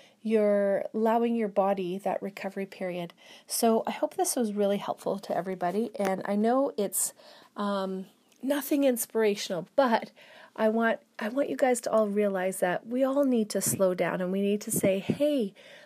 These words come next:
like, let my body recover and then I'll ease into a transition." And again, the best, best, best thing you guys can be doing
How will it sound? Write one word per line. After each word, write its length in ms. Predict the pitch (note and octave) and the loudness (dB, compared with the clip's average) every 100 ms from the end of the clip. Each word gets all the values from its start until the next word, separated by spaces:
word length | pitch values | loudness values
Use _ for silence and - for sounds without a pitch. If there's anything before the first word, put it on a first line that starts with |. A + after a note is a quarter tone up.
| - | 0
like, 220 | A3 G#3 - - | 0 0 -12 -2
let 280 | A#3 B3 | 2 2
my 160 | - C#4+ | 4 2
body 340 | A#3 G#3+ A3 | 2 0 0
recover 720 | A3+ A3+ A3 C4+ A#3 F3+ F#3+ - - | 0 -2 -4 -6 -2 0 0 -2 -2
and 200 | G#3+ G#3 | 0 2
then 180 | G3+ G3+ | 2 2
I'll 200 | G#3 G3 | 0 0
ease 320 | A3 A3 G#3 | -2 -2 -2
into 680 | G3+ G3+ - G3+ F#3+ F#3 F#3+ - - - - | -2 -2 -2 -2 -2 -2 -6 -12 -20 -18 -6
a 100 | G#3 | -6
transition." 640 | G#3 G#3+ G#3 G#3 G3+ F#3 | 0 0 2 0 -2 -4
And 240 | - A3 G#3+ - | -2 -2 -2 -2
again, 420 | A3 B3+ A#3 E3+ - - - | 2 4 2 0 -10 -12 -6
the 100 | G#3 | -6
best, 500 | - E4 D4 - - | 2 2 4 0 2
best, 280 | C#4 - | 2 2
best 220 | - B3+ - | 0 -2 0
thing 200 | A#3 A#3+ | 0 2
you 120 | G#3+ | 2
guys 240 | G3+ F#3+ F#3+ | 2 0 -2
can 160 | - | -4
be 120 | G#3 G3 | -4 -2
doing 340 | F#3 D#3+ E3+ | 0 -2 -4